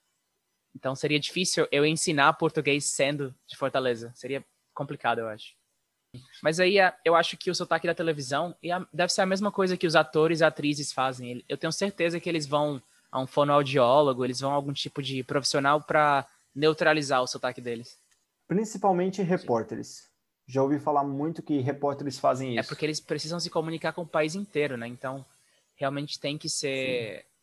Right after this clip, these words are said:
Speaker 1: uma coisa mais neutra.
Speaker 2: Aí na Turquia, existe o turco mais neutro? Ou como, como é o sotaque aí?
Speaker 1: Eu acho que o, o turco mais neutro é o turco falado em Istambul. Porque eu ouvi,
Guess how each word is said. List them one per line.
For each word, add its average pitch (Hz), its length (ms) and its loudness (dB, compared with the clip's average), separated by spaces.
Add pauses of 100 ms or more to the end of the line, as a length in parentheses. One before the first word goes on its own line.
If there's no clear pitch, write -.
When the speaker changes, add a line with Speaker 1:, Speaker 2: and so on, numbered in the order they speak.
(160)
Speaker 1:
uma 131 140 -10
coisa 135 220 -4
mais 127 200 -4
neutra. 117 400 -10 (960)
Speaker 2:
Aí 196 180 4
na 247 140 2
Turquia, 185 500 6
existe 151 720 6
o 165 120 10
turco 185 680 6
mais 131 480 4
neutro? 143 640 4
Ou 131 360 8
como, 185 280 2
como 202 260 4
é 180 60 8
o 175 60 8
sotaque 143 640 4
aí? 120 320 2 (480)
Speaker 1:
Eu 139 140 0
acho 156 220 2
que 160 160 -6
o, 156 240 -2
o 151 80 -4
turco 185 280 -4
mais 170 220 2
neutro 165 420 0
é 160 60 4
o 160 80 4
turco 165 360 -4
falado 151 440 4
em 151 100 -2
Istambul. 135 460 -4 (460)
Porque 127 420 -2
eu 135 220 2
ouvi, 135 680 2